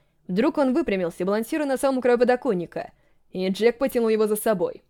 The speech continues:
Оба полетели вниз. Джек разжал руки, но Джимми даже не заметил этого. Каменный пол стремился к нему.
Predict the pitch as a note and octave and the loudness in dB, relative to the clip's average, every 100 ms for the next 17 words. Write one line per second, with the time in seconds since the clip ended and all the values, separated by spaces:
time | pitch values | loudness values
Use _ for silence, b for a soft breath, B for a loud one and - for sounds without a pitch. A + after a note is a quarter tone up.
0 | _ _ _ _ F#3+ A3 B3 D4+ B3+ - | _ _ _ _ 0 4 4 4 0 2
1 | G#3 G3+ F3+ - - _ _ _ _ G3 | 2 2 -2 -8 -20 _ _ _ _ -2
2 | D#4+ E4+ D4 B3+ D#4 E4 A3+ - - F#3 | -2 4 4 4 2 2 -2 -4 -6 -2
3 | G#3+ B3+ D4+ C#4 C4+ C4+ C4 C#4+ G3+ G3+ | 0 0 0 2 2 2 0 0 0 0
4 | G3 G3+ D3+ - _ _ _ - F#3 F#3+ | -2 -2 -8 -10 _ _ _ -6 -2 0
5 | F#3+ F#3+ F#3 A3+ G3+ G#3 G#3+ A3 A3 A3+ | 2 0 2 2 2 0 0 0 -2 -2
6 | A3 F3 | -2 -2